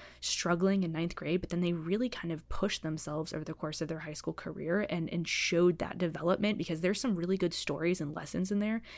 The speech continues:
And especially, and this is on the other side too, um, you know, if, if I'm a, if I'm a college or a university, I know that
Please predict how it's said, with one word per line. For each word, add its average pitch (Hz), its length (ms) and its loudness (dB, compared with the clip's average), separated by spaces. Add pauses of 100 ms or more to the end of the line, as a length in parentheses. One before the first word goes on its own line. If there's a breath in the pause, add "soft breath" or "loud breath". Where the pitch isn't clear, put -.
(140)
And 196 80 4
especially, 262 340 2
and 214 80 6
this 214 100 0
is 214 80 2
on 190 100 6
the 165 120 4
other 165 240 2
side 147 280 -2
too, 151 360 0
um, 151 400 -4 (680 loud breath)
you 160 140 4
know, 180 120 6
if, - 120 0
if 196 120 2
I'm 381 160 0
a, 214 180 4
if 185 120 0
I'm 262 120 0
a 262 40 -2
college 190 440 2
or 165 80 0
a 165 60 -2
university, 170 760 -2
I 220 120 2
know 175 220 6
that 170 180 0